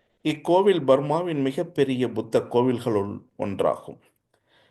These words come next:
சுமார் இருநூத்தி இருபத்தெட்டு ஏக்கர் பரப்பளவில் அமைந்துள்ள இக்கோவிலில் உலகின் மிகப்பெரிய பளிங்குக்கல் புத்தர் சிலை அமையப்பெற்றுள்ளது.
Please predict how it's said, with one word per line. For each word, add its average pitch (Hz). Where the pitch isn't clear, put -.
சுமார் 117
இருநூத்தி 160
இருபத்தெட்டு 123
ஏக்கர் 113
பரப்பளவில் 113
அமைந்துள்ள 113
இக்கோவிலில் 147
உலகின் 151
மிகப்பெரிய 147
பளிங்குக்கல் 143
புத்தர் 113
சிலை 104
அமையப்பெற்றுள்ளது. 95